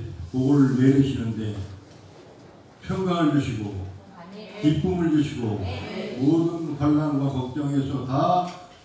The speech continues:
Speaker 1: 아, 하나님께서 형통함으로 인도해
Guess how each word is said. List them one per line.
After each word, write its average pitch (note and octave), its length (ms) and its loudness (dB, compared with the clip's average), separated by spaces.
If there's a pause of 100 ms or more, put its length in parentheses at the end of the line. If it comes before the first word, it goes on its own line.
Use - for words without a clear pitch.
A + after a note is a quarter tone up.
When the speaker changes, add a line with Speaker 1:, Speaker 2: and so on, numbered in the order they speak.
(140)
Speaker 1:
아, F#2 300 -6 (1400)
하나님께서 A2+ 800 -8 (720)
형통함으로 - 960 -4
인도해 B2+ 840 -2